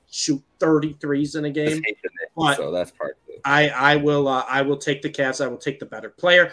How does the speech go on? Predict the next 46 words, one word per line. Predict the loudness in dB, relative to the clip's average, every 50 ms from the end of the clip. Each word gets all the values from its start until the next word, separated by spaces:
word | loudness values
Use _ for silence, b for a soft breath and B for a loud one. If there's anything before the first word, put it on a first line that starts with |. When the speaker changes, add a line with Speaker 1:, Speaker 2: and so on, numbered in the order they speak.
| B B B
Speaker 1:
I | -8
will | -8 -8 -8
take | -8 -10 -8 -8
the | -8
better | -10 -8 -8 -10 -10
defensive | -12 -14 -6 -2 0 0 0 0 -4 -8 -6
team. | -4 -4 -2 -2 -4 -4 -8 B B B
I | B -2 -2
will | -2 -2 -4
take | -4 -4 -4 -4 -2
probably | -2 0 0 2 0 0
the | -2 -6 -12 -16 _ _
deeper | -6 -4 -2 -2 -2 0 0 0 0
team, | 0 -2 -2 -2 -2 -2 -2
and | -4 -2
I | 0 2 2 2
will, | 2 2 0 0 -2 -4 B B B B B
I | 0 2
will | 2 2 2 2
absolutely | 4 4 4 4 2 -2 -6 -4 -2 0 2 2 2 0 0 -4 -4
take | -4 -4 -4 -4 -4 -4 -8 -14 -20 _ _ -12
the | -10 -10 -10
team | -6 -6 -4 -2 -2 -2 -4
that | -4 -4 -4
I | -6 -6
think | -6 -6 -8 -8 -6
has | -8 -8 -8 -8
a | -8
little | -8 -6 -6 -6
bit | -6 -8 -10 -10 -10
more | -10 -8 -8 -8
to | -8 -10 _ _ _
play | -6 -4 -4 -4 -4
for, | -6 -8 -8 -8
a | -8
little | -8 -10 -12 -12
bit | -14 -14 -14
more | -14 -14 -14 -14
to | -16
prove | _ -14 -12 -12 -10 -12 -14 -18 _ _
in | -20 _
this | -14 -12 -12
series. | -12 -12 -14 -16 -12 -10
So | -8 -8 -6
give | -4 -2 0
me | 2 2 0 0